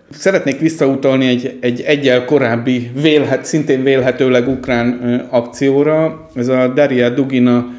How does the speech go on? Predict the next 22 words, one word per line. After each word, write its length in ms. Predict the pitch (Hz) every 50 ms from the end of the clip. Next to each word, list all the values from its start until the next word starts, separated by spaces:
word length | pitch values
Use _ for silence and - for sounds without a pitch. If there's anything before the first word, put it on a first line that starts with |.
| - -
felrobbantása, 1000 | - 139 127 123 135 131 127 135 135 139 139 139 151 147 143 147 156 151 156 -
amiről 400 | - 165 165 160 143 139 135 127
ugye 200 | 127 127 131 127
most 420 | 131 139 139 127 131 - - - -
az 240 | - 151 139 127
az 140 | 139 127 120
új 140 | 131 131 127
fejlemény, 600 | 123 - 123 131 131 139 143 143 143 139 139 131
hogy 220 | 110 135 131 120 127
egy 220 | 123 123 120 127
amerikai 480 | 127 123 120 117 113 113 113 - 123 120
lap 240 | 120 127 123 120 -
megírta, 640 | 131 127 127 123 127 123 117 120 - - 139 147
hogy, 380 | 143 - - 143 135 131 123 135
ö, 100 | 127 131 120 - - - - -
hát 160 | - 123 -
vélhetően 480 | 139 135 120 120 120 - 127 120 117
ez 120 | 120 117 117
is 140 | 113 - -
ukrán 320 | 123 - - 127 117 120
akció 460 | 120 120 120 - - 151 151 156 165 165
volt, 420 | 175 175 175 170 170 170 - -